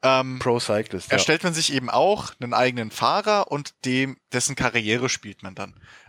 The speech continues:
Speaker 1: Ähm, und kann ihn auch aufleveln. So. Rollenspielelemente. Yes!
Speaker 2: Yay!
Speaker 1: <laughs> Ähm,
Speaker 2: Aber ich hab immer noch nicht ganz verstanden, warum man immer mit Level sieben anfängt.
Speaker 1: Äh,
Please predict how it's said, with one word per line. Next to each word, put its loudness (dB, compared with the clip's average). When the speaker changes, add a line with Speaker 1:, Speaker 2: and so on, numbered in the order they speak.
Speaker 1:
Ähm, 4
und -2
kann 0
ihn 0
auch -2
aufleveln. 0
So. -10
Rollenspielelemente. 0
Yes! -2
Speaker 2:
Yay! 4
Speaker 1:
<laughs> -14
Ähm, 4
Speaker 2:
Aber 2
ich 2
hab 2
immer 4
noch 6
nicht -2
ganz 2
verstanden, 2
warum 4
man 4
immer 4
mit 2
Level 2
sieben 0
anfängt. -2
Speaker 1:
Äh, 0